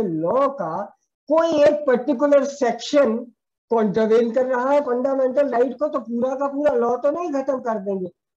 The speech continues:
वो particular portion जो है, वो particular portion dormant होगा, वो particular portion overshadow होगा fundamental राइट से, ना कि पूरा का पूरा लॉ।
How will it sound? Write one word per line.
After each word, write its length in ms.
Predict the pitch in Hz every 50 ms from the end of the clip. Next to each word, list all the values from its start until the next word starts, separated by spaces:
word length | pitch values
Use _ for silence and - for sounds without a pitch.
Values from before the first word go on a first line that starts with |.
| -
वो 320 | 208 202 240 277 311 339 349
particular 840 | 349 - - 262 240 - - - 277 269 - 285 285 294 302 294
portion 760 | 294 - 240 233 240 240 220 226 - - 277 294 320 311 294
जो 140 | 240 240 208
है, 340 | 170 160 170 180 208 262 294 294 - _ _ _ _ _ _ -
वो 400 | 147 139 135 147 220 285 339 370
particular 600 | 330 - 262 254 254 254 240 220 240 226 233 220
portion 680 | 202 - - 208 196 190 190 - - 247 285 311 294 226
dormant 500 | 226 220 208 202 214 208 202 196 170 170
होगा, 340 | 170 175 170 196 220 277 294
वो 360 | 247 175 165 180 262 320 320
particular 580 | 320 320 262 233 - 247 214 240 240 254 254
portion 640 | 254 - - _ - 226 254 285 302 285 - 320 302
overshadow 720 | 302 302 247 247 247 254 247 233 - 233 226 214 208 208
होगा 220 | 190 190 190 196 185
fundamental 720 | 190 196 185 175 175 175 175 170 170 170 170 180 175 165
राइट 280 | 170 170 170 180 180 -
से, 240 | - 247 294 - - - _ _ _ _ - 220
ना 340 | 220 226 240 247 240 254
कि 240 | 254 254 - 311 330
पूरा 340 | 277 277 277 262 240 247 220
का 160 | 220 233 208
पूरा 340 | 202 208 202 196 196 233 240
लॉ। 220 | 220 196 170 156